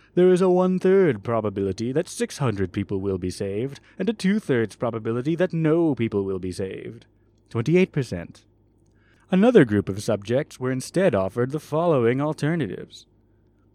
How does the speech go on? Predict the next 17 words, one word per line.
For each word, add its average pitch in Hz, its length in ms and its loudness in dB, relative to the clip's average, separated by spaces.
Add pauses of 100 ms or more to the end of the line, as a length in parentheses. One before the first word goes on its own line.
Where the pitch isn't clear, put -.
(140)
If 202 180 0
program 156 440 0
C 214 360 2
is 110 120 4
adopted, 98 580 -4 (140)
four 214 380 2
hundred 98 340 -2
people 110 300 -2
will 135 180 0
die, 90 640 -4 (260)
twenty-two 117 480 -6
percent. - 520 -12 (280)
If 208 220 -2
program 185 500 2
D 190 240 2
is 101 140 2
adopted, 104 520 -4